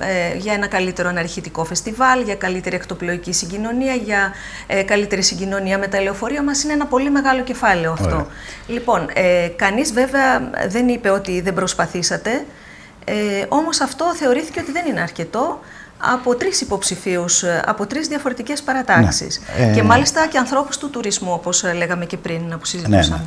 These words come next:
Speaker 2: ναι. Να πω το εξής, ότι εγώ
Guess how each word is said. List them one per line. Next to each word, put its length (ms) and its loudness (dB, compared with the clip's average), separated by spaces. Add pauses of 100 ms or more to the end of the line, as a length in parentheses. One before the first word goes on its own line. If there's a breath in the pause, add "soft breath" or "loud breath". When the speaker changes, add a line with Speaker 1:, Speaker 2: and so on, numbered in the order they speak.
(160)
Speaker 2:
ναι. 120 0
Να 80 4
πω 140 2
το 100 4
εξής, 560 2
ότι 720 4 (640 loud breath)
εγώ 600 8